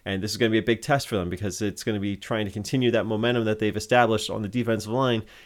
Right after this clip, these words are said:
taking it on the road into this environment where Iowa is looking to bounce back in a big way, especially on offense. And that starts with Nate Stanley. And I think that there's, there's still some potential for Stanley to make some plays.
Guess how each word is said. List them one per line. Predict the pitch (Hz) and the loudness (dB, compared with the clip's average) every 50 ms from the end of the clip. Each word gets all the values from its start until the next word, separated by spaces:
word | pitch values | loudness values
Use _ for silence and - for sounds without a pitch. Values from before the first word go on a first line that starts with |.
| - _ - | -20 _ 0
taking | - 139 127 127 117 | 2 4 4 4 4
it | 117 | 4
on | 117 117 113 113 | 4 4 4 2
the | 104 | 2
road | 104 123 139 135 123 117 113 113 | 4 4 6 8 8 8 8 8
into | 113 107 107 - 107 | 6 4 2 0 -2
this | 113 113 - | -2 -2 -2
environment | 110 98 92 120 131 135 123 113 107 - 80 | -2 0 2 4 4 4 4 2 0 0 0
where | 104 110 - - | 0 0 0 0
Iowa | - 107 131 135 127 120 120 | 2 4 4 4 6 6 4
is | 113 110 107 101 90 - | 4 4 2 0 -2 -2
looking | 117 113 - 139 110 | -4 -2 -2 -2 -2
to | 98 123 113 104 | 0 0 0 2
bounce | - 117 113 120 120 - | 2 0 0 0 -2 0
back | - 123 123 120 - | 0 0 0 2 0
in | 117 101 | -2 -4
a | 90 | -2
big | - - 127 123 123 | 0 0 0 0 2
way, | 131 139 127 110 107 | 2 4 4 4 2
especially | 107 - - 98 120 - - 165 | 0 -2 -2 -2 -2 0 0 0
on | 160 160 160 | 0 0 0
offense. | 170 202 202 - 95 80 80 - - - - - - - - | 0 0 0 -2 -2 -4 -4 -8 -14 -18 -20 -20 -20 -10 -4
And | - 107 107 | 0 2 2
that | 107 110 110 - | 4 2 2 0
starts | - - 107 98 110 - | -2 0 0 0 2 2
with | 123 117 120 | 0 0 2
Nate | 120 120 120 120 | 0 0 -2 -2
Stanley. | - 123 127 135 123 87 80 - - - - - - | -4 -4 -4 -2 -4 -4 -6 -10 -12 -18 -20 -20 -10
And | - 110 110 110 | -4 -2 0 0
I | 107 | 0
think | 110 - 147 139 | 0 0 -2 -2
that | 156 135 110 131 | -2 -2 -2 0
there's, | 127 127 123 120 120 123 - - _ _ - | 0 2 2 2 0 -2 -6 -12 _ _ -4
there's | 123 120 107 - | -2 -2 -2 -2
still | - - 180 190 | 0 0 0 2
some | - 185 160 135 131 120 110 - _ _ - | 4 2 2 2 0 -2 -4 -10 _ _ -2
potential | 165 - - - 220 302 302 - 139 - | 0 0 2 4 4 4 4 2 0 0
for | - 117 | 2 2
Stanley | - - - 135 135 135 131 120 | 2 4 4 2 2 2 2 2
to | 117 | 2
make | 123 123 - | 0 0 0
some | - 113 | -2 -4
plays. | 107 - 139 143 165 180 180 185 | -2 0 2 4 6 6 4 2